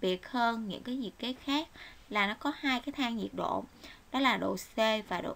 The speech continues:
F. Thì công dụng của nhiệt kế rượu dùng để đo nhiệt độ khí quyển. Giới hạn đo là số lớn nhất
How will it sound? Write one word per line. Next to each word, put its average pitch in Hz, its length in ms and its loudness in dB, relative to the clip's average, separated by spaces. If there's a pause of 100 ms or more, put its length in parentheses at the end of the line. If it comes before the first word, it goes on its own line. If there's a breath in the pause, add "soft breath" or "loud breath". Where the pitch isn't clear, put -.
F. 247 200 0 (520 loud breath)
Thì 240 160 -2
công 277 400 2
dụng 185 260 2
của 214 100 -2
nhiệt 233 240 2 (100)
kế 247 320 4
rượu 175 340 4
dùng 196 340 2
để 170 220 -2
đo 214 260 4
nhiệt 196 300 -4
độ - 280 -4
khí 269 280 -2
quyển. 233 260 -2 (640 loud breath)
Giới 269 280 4
hạn 214 340 0
đo 226 240 4
là 214 160 0
số 254 220 0
lớn 285 360 4
nhất 359 180 -2